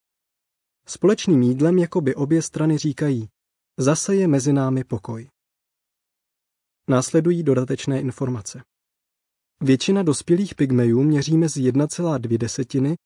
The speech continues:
a jedna celá čtyři desetiny metru. Na řece Sanaga jsou běžně k vidění kánoe z vydlabaného kmene. Plachty se vyrábí z jakéhokoliv materiálu, který je k dispozici.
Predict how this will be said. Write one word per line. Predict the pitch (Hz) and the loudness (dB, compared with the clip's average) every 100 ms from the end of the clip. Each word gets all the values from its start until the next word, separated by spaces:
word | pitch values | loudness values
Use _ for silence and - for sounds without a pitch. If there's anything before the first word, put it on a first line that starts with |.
| _ _ - | _ _ 0
a | |
jedna | 127 147 175 | 2 2 0
celá | 170 151 123 | -2 -4 -4
čtyři | - 156 160 | -6 -4 -4
desetiny | 147 117 131 127 123 | -4 -6 -6 -2 -2
metru. | 117 - - 123 _ _ _ _ _ _ _ _ _ _ _ _ - | -2 -6 -12 -16 _ _ _ _ _ _ _ _ _ _ _ _ 0
Na | 135 | 2
řece | 120 156 220 | 4 2 -2
Sanaga | - 135 127 120 127 | 0 2 2 0 -2
jsou | 151 156 131 | -2 -2 0
běžně | 127 131 156 160 | 2 2 2 2
k | |
vidění | 147 143 160 175 | 0 2 2 0
kánoe | - 127 123 143 | 0 0 2 0
z | 135 | 0
vydlabaného | 131 131 127 139 143 143 | 0 2 2 0 0 -4
kmene. | - 131 135 98 _ _ _ _ _ _ _ _ - | -2 -2 -2 -6 _ _ _ _ _ _ _ _ 2
Plachty | 123 - 151 | 2 2 -2
se | 156 185 | -2 2
vyrábí | 156 151 165 175 | 2 2 0 -2
z | 131 | 0
jakéhokoliv | 120 156 156 - 165 | 0 0 0 0 0
materiálu, | 117 113 147 151 147 143 147 | -2 -2 0 2 2 -2 -6
který | - 120 120 | -4 -2 -2
je | 120 | -2
k | |
dispozici. | 110 - 113 107 - 143 | -8 -10 -12 -14 -16 -18